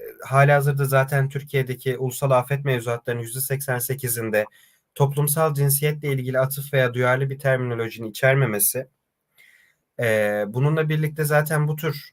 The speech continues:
afetlerde ve sonrasındaki süreçlerde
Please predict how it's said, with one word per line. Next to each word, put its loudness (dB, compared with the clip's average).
afetlerde 2
ve -2
sonrasındaki -2
süreçlerde -2